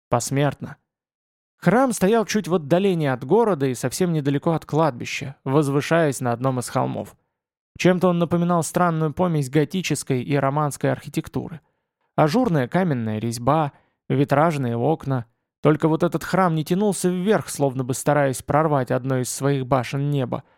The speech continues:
а был приземлённым и устойчивым, вытянутым в длину, а не в высоту. Из-за желтовато-белого камня и резных аркбутанов,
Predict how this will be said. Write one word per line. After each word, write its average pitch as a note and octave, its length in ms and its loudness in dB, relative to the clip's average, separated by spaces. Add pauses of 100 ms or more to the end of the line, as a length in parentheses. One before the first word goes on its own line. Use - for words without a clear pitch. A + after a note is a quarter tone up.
(280)
а C#3+ 100 4
был B3 180 2
приземлённым E3 680 0
и - 20 0
устойчивым, D3+ 680 -2 (300)
вытянутым D3+ 540 0
в A#2 40 -12
длину, D3+ 540 0 (140)
а D#3+ 100 4
не E3+ 100 4
в D3+ 80 -2
высоту. D3+ 580 -4 (420)
Из-за D3+ 300 2
желтовато-белого D#3 1000 2
камня B2+ 520 0
и D3+ 120 2
резных D#3 480 0
аркбутанов, D3 840 -2